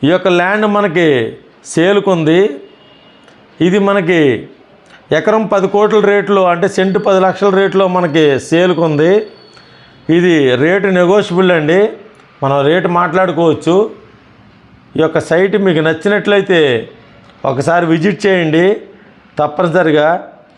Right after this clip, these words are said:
పూర్తి వివరాల కొరకు స్క్రీన్ మీద ఇచ్చినటువంటి కాంటాక్ట్ నెంబర్కి కాల్ చేయండి. ఇది రామవరపాడు రింగ్కి మనకి నాలుగు కిలోమీటర్ల దూరంలో ఉంటది. అలాగే విజయవాడ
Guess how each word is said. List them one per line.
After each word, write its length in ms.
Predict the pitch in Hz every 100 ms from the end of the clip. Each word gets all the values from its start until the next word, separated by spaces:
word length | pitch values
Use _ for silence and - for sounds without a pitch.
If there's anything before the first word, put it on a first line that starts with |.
| _ _ _ _ _ _ -
పూర్తి 320 | 190 208 220 208
వివరాల 300 | 202 196 196 196
కొరకు 300 | 190 180 165 156 -
స్క్రీన్ 260 | 180 190 196
మీద 100 | 185
ఇచ్చినటువంటి 320 | 190 180 170
కాంటాక్ట్ 400 | 175 185 185 190
నెంబర్కి 420 | 185 180 139 151 131 113 - - _ -
కాల్ 240 | 139 170 180
చేయండి. 400 | 180 165 151 170 202 208 - - _ _ _ _ 147
ఇది 120 | 165 175
రామవరపాడు 680 | 165 175 202 214 208 208 208 190
రింగ్కి 420 | 196 202 196 202 185 180
మనకి 260 | 185 135 175 160
నాలుగు 240 | 165 185 185
కిలోమీటర్ల 420 | 196 202 196 190
దూరంలో 320 | 180 185 185 175
ఉంటది. 340 | 165 160 143 165 196 - - - - - _ 143
అలాగే 340 | 151 180 175 165 123 98 - - _ _ 135
విజయవాడ 480 | 143 190 196 196